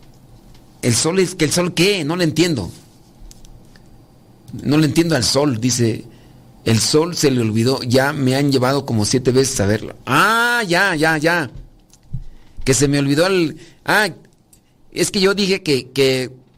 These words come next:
como regalo que las llevaran a ver al Fernández o al, al Chayán,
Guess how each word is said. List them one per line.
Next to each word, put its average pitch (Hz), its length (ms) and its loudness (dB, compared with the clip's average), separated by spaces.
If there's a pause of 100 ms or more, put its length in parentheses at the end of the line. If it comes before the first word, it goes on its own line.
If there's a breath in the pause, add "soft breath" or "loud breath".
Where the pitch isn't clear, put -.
(400)
como 135 240 0
regalo 143 500 2
que 123 140 -2
las 113 160 -2
llevaran 143 380 2
a 120 40 -2
ver 147 180 2
al 135 200 0
Fernández 131 720 0
o 113 80 0
al, 107 240 0 (880)
al 120 180 0
Chayán, 131 580 0